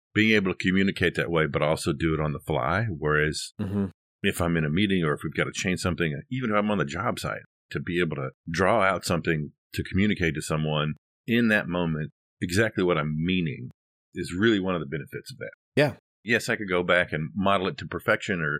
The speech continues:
Speaker 1: draft it, whatever it is, but just on a piece of sheetrock in the middle of the job site to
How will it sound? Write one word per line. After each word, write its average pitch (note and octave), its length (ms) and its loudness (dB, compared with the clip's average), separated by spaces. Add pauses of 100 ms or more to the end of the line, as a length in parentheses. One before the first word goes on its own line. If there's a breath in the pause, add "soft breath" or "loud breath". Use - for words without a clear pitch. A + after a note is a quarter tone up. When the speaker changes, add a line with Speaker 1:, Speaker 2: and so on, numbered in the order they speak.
(160)
Speaker 1:
draft F#2 340 0
it, - 100 -6
whatever F2+ 260 2
it A#2+ 60 2
is, F#2 220 2
but E2+ 120 -4 (240)
just - 340 -2 (360)
on A2 120 2
a A2+ 60 2
piece G#2+ 240 2
of - 60 -4
sheetrock G2 500 2
in F#2+ 100 4
the G#2+ 60 2
middle G#2+ 260 4
of D#2+ 60 -8
the E2 100 -2
job A#2 300 2
site F2 260 2
to E2 80 -8